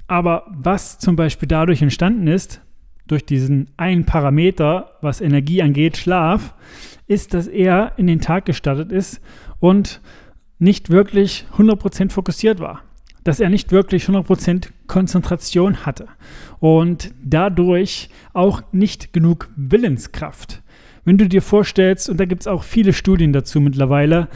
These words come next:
die zeigen, dass wenn ein Mensch wirklich über einen längeren Zeitraum einfach nur vier bis fünf Stunden schläft, dass er eine Promillezahl von mindestens null Komma fünf hat. Und wenn du dir vorstellst, dass du den ganzen Tag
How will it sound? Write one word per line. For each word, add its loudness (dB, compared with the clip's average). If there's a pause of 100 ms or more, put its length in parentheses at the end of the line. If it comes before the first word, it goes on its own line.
(240)
die -2
zeigen, -2 (200)
dass 0
wenn -2
ein -4
Mensch -2
wirklich -4 (340)
über 4
einen 0
längeren 2
Zeitraum -4
einfach -4
nur 0
vier -4
bis -6
fünf 2
Stunden 0
schläft, 0 (540)
dass 4
er 2 (320)
eine 0 (260)
Promillezahl 4
von -2
mindestens 0
null 4
Komma 2
fünf 0
hat. -12 (340)
Und 2
wenn 4
du 4
dir 2
vorstellst, 0
dass -4
du -6
den 2
ganzen 0
Tag -10